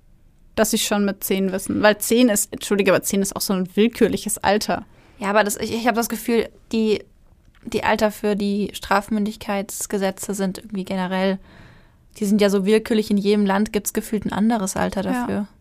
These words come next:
Speaker 1: ja. Also es hatte mit diesem, mit diesem Fall zu tun und dass man da gesagt hat, offensichtlich wussten sie's.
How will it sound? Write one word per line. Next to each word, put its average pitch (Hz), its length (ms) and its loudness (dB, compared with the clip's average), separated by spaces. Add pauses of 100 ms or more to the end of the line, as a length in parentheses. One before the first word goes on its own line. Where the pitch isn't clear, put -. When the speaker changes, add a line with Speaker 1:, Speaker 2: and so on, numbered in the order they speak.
(140)
Speaker 1:
ja. 240 200 -6 (800)
Also 240 240 6
es - 220 -2
hatte 233 340 4
mit 226 220 -2
diesem, 214 460 2
mit 220 180 0
diesem 220 220 2
Fall 208 260 2
zu 220 140 -2
tun 214 220 -2
und 202 180 -2
dass 202 100 -6
man 202 180 0
da 196 200 4
gesagt 190 420 -2
hat, 196 300 -4
offensichtlich 202 680 -4
wussten - 300 -8
sie's. - 320 -12